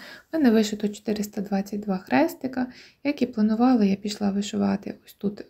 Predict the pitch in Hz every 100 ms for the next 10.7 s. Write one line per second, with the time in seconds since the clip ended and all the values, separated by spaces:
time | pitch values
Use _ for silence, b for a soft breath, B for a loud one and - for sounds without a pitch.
0 | 202 196 196 196 214 277 349 - B B
1 | B B B B 220 208 - - 214 -
2 | 359 370 233 214 233 220 214 208 - 214
3 | 208 208 220 214 208 - 220 208 208 202
4 | 196 202 254 359 285 226 - 208 202 -
5 | 311 339 262 247 247 B B B 330 330
6 | 233 208 214 208 208 302 294 208 202 202
7 | 214 214 285 320 269 240 233 - 220 220
8 | 214 B B B B B - 214 214 220
9 | 214 214 214 214 208 214 202 208 196 196
10 | 196 - 294 339 262 254